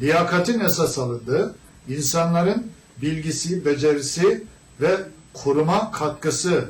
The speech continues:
liyakati, e, esas alınarak hakkaniyetli bir şekilde,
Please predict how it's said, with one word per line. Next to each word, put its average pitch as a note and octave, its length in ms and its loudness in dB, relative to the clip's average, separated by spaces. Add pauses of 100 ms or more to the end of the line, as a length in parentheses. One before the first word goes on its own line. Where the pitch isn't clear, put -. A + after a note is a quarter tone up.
liyakati, D3+ 760 2 (160)
e, C3 80 -4 (280)
esas F#3+ 340 2
alınarak E3 440 0 (300)
hakkaniyetli F3 800 0
bir G#3 80 4
şekilde, C#3+ 720 0